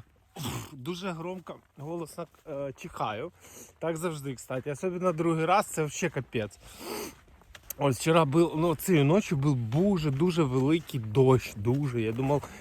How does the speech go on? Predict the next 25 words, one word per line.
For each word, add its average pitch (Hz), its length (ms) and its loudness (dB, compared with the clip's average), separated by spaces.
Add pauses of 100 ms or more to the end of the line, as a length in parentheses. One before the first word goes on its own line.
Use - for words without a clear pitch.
(240)
все 156 200 0
затопить, 156 640 4
тому 131 280 2
що 120 100 -4
він 127 540 4
був 127 300 0
лівіняка. 131 680 0 (560)
От. 104 320 4 (580)
Такі - 240 -4
діла. 127 240 2
Котел, 247 420 8
коротше, 135 520 2 (440)
опять 156 340 10
встав 247 520 8
серед 226 200 2
ночі. 220 640 6 (1000)
Зранку 175 460 8
опять 151 360 8 (220)
трохи 165 320 6
води 139 320 6
вилилось, 226 540 4
я 190 80 4
відкрив 180 400 4
там 151 200 4
вверх. 147 340 2